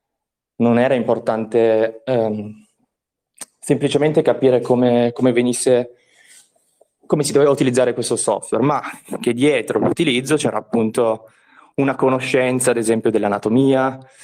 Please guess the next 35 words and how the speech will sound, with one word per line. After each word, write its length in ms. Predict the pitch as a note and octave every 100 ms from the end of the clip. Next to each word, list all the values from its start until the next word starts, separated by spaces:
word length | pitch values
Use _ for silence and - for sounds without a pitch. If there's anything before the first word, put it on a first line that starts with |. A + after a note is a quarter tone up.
| - _ _
del 200 | - A#2
disegno, 840 | G2+ G#2 B2+ B2 B2 B2+ B2+ A#2+ A2+
della, 800 | A#2 A2 G#2+ G#2+ G#2+ G#2 G#2 G2+
del 140 | G2+
character 400 | - A2 - A2
design, 600 | G2+ G#2 C3 B2 A#2 A2+
del 140 | A2 G2+
creature 380 | - G#2+ A2
design, 500 | G#2 G2+ B2 A2+ A2
tutta 200 | A2 D#3
una 100 | A#2
serie 240 | G#2+ B2+ A#2+
di 80 | B2+
cose 320 | G#2 G2+ G#2+
che, 360 | G#2 G1+ - _ - - _ _ _ _ _ _ _ _ _
che 140 | - C#3+
non 140 | B2
immaginavo, 580 | G#2+ G#2+ G#2 B2+ G#2 F#2+
no? 160 | A2 A2
Quindi 360 | A#2+ A2+ G#2+ - - _ _ _ _ - -
mi 80 | B2+
sono 420 | B2 A#2+ A#2+ A2+
rimboccato 480 | A2+ A#2+ B2 B2+ B2
le 80 | C3+
maniche 680 | C#3 C3 C3+ C3 D3 D3 - _ _ _ _ _ _
e 360 | A2 G2+ F#2+ F#2
da 100 | A2+
lì 160 | G2+
ho 40 | G2
iniziato, 880 | G2 - F#2 - F#2+ F#2 F#2+ G2+ -
insomma, 260 | - F#2+
a 60 | F#2
studiare 400 | - G#2+ G#2+ G#2+
un 100 | G#2+
po', 440 | A2+ A2 G#2 -